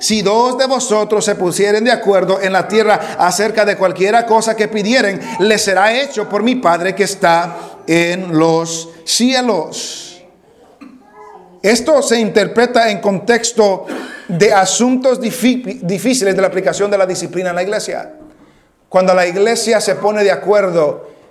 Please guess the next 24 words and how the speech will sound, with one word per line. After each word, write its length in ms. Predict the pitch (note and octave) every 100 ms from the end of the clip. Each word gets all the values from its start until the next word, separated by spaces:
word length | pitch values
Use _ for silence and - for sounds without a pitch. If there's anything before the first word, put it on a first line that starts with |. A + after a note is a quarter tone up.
| _ -
que 100 | D#3
un 140 | G3
hermano 600 | G3+ G3 G3+ G3+ F#3 F3+
no 200 | D#3+ E3
quiere 200 | E3 G3+
arrepentirse, 760 | F#3+ G3 G3 D#3+ C#3+ C3 D3+ - - - - - - _ _
que 160 | F#3 F3+
se 120 | F#3+
ha 100 | G#3
hecho 400 | G#3 G#3+ G3+ G3+
todo 360 | A3 A#3 A#3 A#3
el 100 | G#3+
proceso 540 | G#3 - G#3+ G3 F#3
para 180 | F3 E3
restaurar 680 | E3 D#3+ D#3 D#3+ F3+ G3 G3+
al 140 | F3+
hermano 320 | E3 E3+ F3+ E3+
descarriado 680 | - E3 E3 F3 D#3 D3+ - - -
y 120 | D#3+
todavía 460 | E3 D#3 E3+ G3+
no 440 | F3 E3 F#3 A3 A#3
se 240 | F#3 E3
ha 240 | E3+ G#3+ -
querido, 600 | E3 E3 G#3+ G3+ E3+